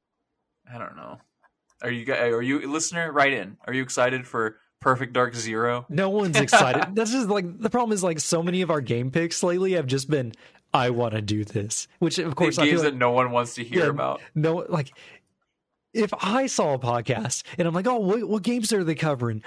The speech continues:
Speaker 2: Oh, Minecraft Legends? Oh, what else do they got? Perfect Dark Zero?" N-, I'm not gonna click on Perfect Dark Zero.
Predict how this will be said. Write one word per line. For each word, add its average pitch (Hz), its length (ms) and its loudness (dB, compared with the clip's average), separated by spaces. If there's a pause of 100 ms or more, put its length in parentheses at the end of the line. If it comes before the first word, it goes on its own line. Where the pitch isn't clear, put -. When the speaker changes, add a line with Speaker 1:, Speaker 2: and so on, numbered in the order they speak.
Speaker 2:
Oh, 202 120 0
Minecraft 185 540 -2
Legends? 214 420 0 (200)
Oh, 190 100 0
what 233 140 0
else 240 140 -4
do 208 80 -2
they 185 80 0
got? 156 240 -2 (200)
Perfect 214 260 0
Dark 220 120 0
Zero?" 233 360 0 (280)
N-, 240 380 -4
I'm 277 160 2
not 311 160 2
gonna 160 160 2
click 139 300 0
on 117 140 -2
Perfect 127 500 -2
Dark 143 160 0
Zero. 139 280 -2